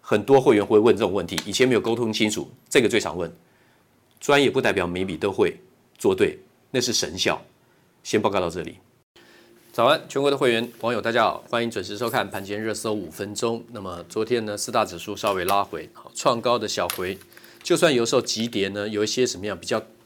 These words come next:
比较大规模的这种急跌回档，其实它都没有改变一个长多的架构，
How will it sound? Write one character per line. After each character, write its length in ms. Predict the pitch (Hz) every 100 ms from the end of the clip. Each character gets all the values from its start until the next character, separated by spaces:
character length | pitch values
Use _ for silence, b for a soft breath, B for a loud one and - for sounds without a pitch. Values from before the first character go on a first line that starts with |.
| _ _
比 100 | -
较 140 | 110
大 260 | 160 226 185
规 200 | - 139
模 180 | 127 104
的 80 | 104
这 120 | 110
种 160 | 104 85
急 200 | - 104
跌 160 | 101
回 220 | 104 98
档， 160 | 104 92 -
其 160 | 110
实 100 | 98
它 100 | 104
都 120 | 107
没 80 | 107
有 80 | 107
改 120 | 95
变 160 | 85 95
一 40 |
个 80 | 95
长 200 | 92 82
多 140 | 92
的 100 | 95
架 240 | 85 101 82
构， 200 | 85 76